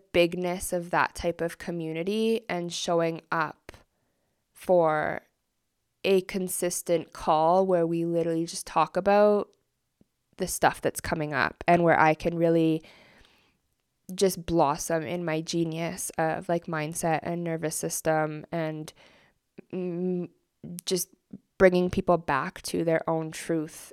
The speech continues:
and um, holding the mirror for them, all the things that I do with so much passion. <laughs>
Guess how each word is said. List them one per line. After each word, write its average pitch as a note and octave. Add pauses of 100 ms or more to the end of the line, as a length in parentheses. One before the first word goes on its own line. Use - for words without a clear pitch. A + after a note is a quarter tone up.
and D#3 (460)
um, E3+ (120)
holding G3+
the F#3
mirror D#3
for -
them, E3 (680)
all B3
the A3
things E3+
that F3
I E3
do E3 (560)
with F3+
so -
much E3+
passion. E3+
<laughs> -